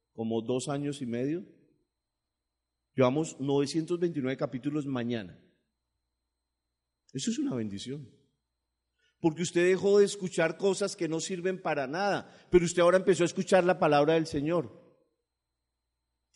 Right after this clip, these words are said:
Imagínese, Antiguo Testamento, usted escuchó cosas que la gente ha dicho. "Uy, Sansón sí existió.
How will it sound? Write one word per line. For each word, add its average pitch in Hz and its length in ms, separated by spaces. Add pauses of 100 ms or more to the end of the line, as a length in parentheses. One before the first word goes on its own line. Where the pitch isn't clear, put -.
(160)
Imagínese, 190 600
Antiguo 208 400
Testamento, 214 840
usted 208 220
escuchó 240 500
cosas 262 440
que 226 120
la 202 120
gente 214 280
ha 240 80
dicho. 240 720
"Uy, 156 140
Sansón 135 400
sí 143 100
existió. 208 640